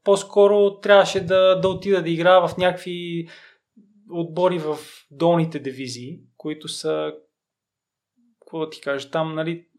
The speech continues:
хората общо взето се хващат на работа, работят и ходят да, да спортуват в, в, а, почивното си време, в уикенда. И за мен това не беше нещо сериозно. Исках нещо да се хвана на работа и да,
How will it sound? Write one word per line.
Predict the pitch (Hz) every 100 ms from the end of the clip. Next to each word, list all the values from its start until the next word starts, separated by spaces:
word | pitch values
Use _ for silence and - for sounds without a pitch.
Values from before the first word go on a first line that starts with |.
| -
хората | 175 170 170 170
общо | 170 156
взето | 170 180
се | 170 156
хващат | - 170 170 165
на | 151 147
работа, | 160 160 156 143
работят | 139 147 147 147 - - - _ _ _ _ _ _
и | 165
ходят | - 175 165
да, | 170 165 160 160
да | 160 - 160
спортуват | - 160 165 175
в, | 160 160 - - - _ _ _ _
в, | 160 156 156 - 160
а, | 156 156 156 151 147 - 98 - - _ _ _ _ _ _ _ _
почивното | 196 196 233 214 202 151
си | - 135
време, | 135 135 135
в | 135 135 _
уикенда. | 143 147 143 139 131 156 185 202 - _ _ -
И | 208
за | 190 208
мен | 220 208
това | - 214
не | 208
беше | 208 208 208
нещо | 190 175
сериозно. | - 143 123 123 135 156 160 147 -
Исках | 151 - -
нещо | 151 151 151
да | 139
се | 151
хвана | - 151 147
на | 139 139
работа | 139 131 135
и | 135
да, | 131 139 135 131